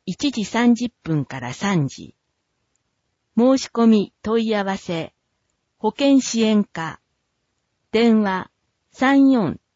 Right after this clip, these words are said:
六八五五。心理職員による相談。十八歳以上対象。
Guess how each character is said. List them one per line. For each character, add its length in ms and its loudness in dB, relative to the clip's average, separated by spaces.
六 260 -4
八 340 -8
五 300 -6
五。 380 -10
心 360 4
理 140 -2
職 340 -4
員 220 0
に 160 0
よ 140 -4
る 120 -6
相 320 -8
談。 380 -8
十 240 -4
八 160 -2
歳 440 -6
以 140 -4
上 300 -4
対 280 -10
象。 600 -12